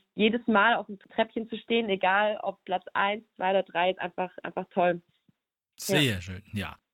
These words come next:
Speaker 2: Das ist immer eine gute Sache, weil es ist ja auch eine gewisse Belohnung für das harte Training.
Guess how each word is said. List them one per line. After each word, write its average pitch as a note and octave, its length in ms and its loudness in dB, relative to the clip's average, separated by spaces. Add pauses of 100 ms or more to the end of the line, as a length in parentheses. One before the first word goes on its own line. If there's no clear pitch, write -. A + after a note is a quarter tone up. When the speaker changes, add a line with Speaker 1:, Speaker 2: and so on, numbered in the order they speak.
Speaker 2:
Das - 140 -2
ist C3 140 -4
immer E3+ 180 2
eine C#3+ 160 4
gute D#3 300 0
Sache, D3+ 340 2
weil B2+ 140 2
es C3 160 -4
ist D3 140 -4
ja D3+ 100 0
auch A#2+ 100 0
eine B2+ 240 0
gewisse A2+ 320 -4
Belohnung G#2+ 580 0
für - 220 -4
das A#2+ 220 -2
harte E2+ 200 -4
Training. C#3 380 0